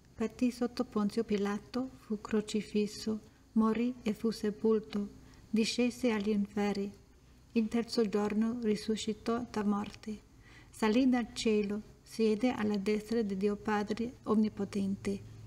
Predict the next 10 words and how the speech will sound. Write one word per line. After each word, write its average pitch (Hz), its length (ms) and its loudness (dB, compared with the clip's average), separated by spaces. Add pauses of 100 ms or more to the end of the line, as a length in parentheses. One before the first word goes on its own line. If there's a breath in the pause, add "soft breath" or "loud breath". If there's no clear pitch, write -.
(180)
Di 220 240 4
là 247 300 4
verrà 226 400 2
a 220 100 -2
giudicare 214 640 0
i 233 240 0
vivi 240 480 4
e 220 140 2
i 220 40 4
morti. 202 600 0